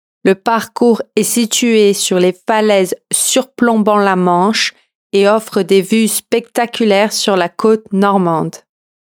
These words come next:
Imaginez-vous sur le green, concentré sur votre coup, avec l'océan à perte de vue en arrière-plan et les falaises imposantes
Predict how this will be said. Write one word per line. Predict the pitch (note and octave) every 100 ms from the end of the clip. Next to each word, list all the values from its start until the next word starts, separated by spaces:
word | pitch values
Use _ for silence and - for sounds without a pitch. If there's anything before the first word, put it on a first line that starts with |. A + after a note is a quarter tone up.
| _ _ _
Imaginez-vous | G#3 G#3 A3 A3 A3 A#3 A3+ G3 G#3+ A3
sur | - F#3
le | E3+
green, | E3+ - F#3 F#3+ G#3+ A#3 - _ _ _
concentré | - A#3 G#3+ A#3 A3+ - - A3+ A3
sur | - G3
votre | F3+ E3+ - F#3+
coup, | - - G3+ G#3+ B3+ _ _ _ _ _
avec | G3 G3 G3 G3+
l'océan | G#3 A#3+ B3+ - B3+ A#3 A3
à | F3
perte | - - A#3 A3+ _
de | A3
vue | G3 F#3 G#3+ G#3 G3+ - -
en | F#3
arrière-plan | F#3+ A3 A3+ A3 G#3+ - G3 F#3+ B3 - _ _ _ -
et | F#3+
les | F#3
falaises | - - A3+ G#3+ G#3 F3+ - _
imposantes | A#3 A#3 A3+ A3+ A3 G#3 C4 C4